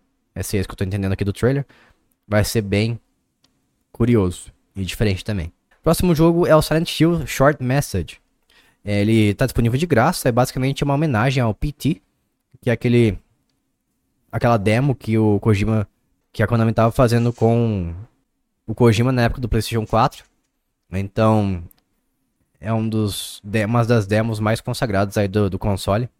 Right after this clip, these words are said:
Muita gente vende esse console hoje em dia com essa demo instalada, porque não tem como, nem como baixar mais, se tornou algo raro.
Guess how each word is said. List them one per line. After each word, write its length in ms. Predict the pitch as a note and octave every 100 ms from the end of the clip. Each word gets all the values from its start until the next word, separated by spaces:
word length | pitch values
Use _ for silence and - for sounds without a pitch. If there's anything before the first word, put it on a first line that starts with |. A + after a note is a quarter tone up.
| _ _ - -
Muita 180 | G#2
gente 220 | G#2 G#2+ -
vende 300 | G2+ A#2 A2
esse 140 | G2
console 340 | A2 G#2 G#2+ G2+
hoje 140 | A2
em 60 | G2+
dia 180 | G2+
com 100 | G#2
essa 180 | G#2 -
demo 240 | F#2+ G2 G#2+
instalada, 460 | - A#2 F#2+ G2+
porque 240 | - G#2 G2+
não 80 |
tem 140 | G2 A2
como, 160 | A2
nem 100 | G#2+
como 180 | G#2+ A2
baixar 420 | A2 B2 A#2 A2+ A2
mais, 320 | F#2 A2 C3+
se 100 | -
tornou 240 | A2+ G2+
algo 220 | G2 G#2
raro. 340 | A2 G2+ G#2+